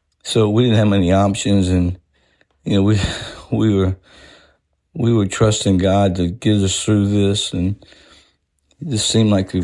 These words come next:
perfect answer. So we got in the car with this guy, and we were driving to Jackson, and he began to minister to us and began to speak prophetic words that one day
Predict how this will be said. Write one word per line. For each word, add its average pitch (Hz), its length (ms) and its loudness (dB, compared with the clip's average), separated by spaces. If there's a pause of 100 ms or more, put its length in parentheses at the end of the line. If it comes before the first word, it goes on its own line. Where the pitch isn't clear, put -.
(180)
perfect 104 440 -2
answer. 98 640 -2 (320)
So - 160 -4
we 101 80 2
got 104 160 2
in 110 80 -2
the 107 60 -2
car 101 260 0
with 98 160 0
this 95 180 -4
guy, 101 240 0
and 101 100 2
we 95 100 2
were 95 40 -2
driving 98 360 0
to 95 40 0
Jackson, 98 560 0
and 95 140 -2
he 104 100 -2
began 101 320 0
to 87 100 -2
minister 92 520 0
to 80 260 -6
us 80 180 -6
and 87 120 -2
began 90 240 0
to 80 80 -4
speak - 500 -4 (540)
prophetic 95 500 -2
words 92 580 0
that 78 180 -4
one 98 260 0
day 90 420 2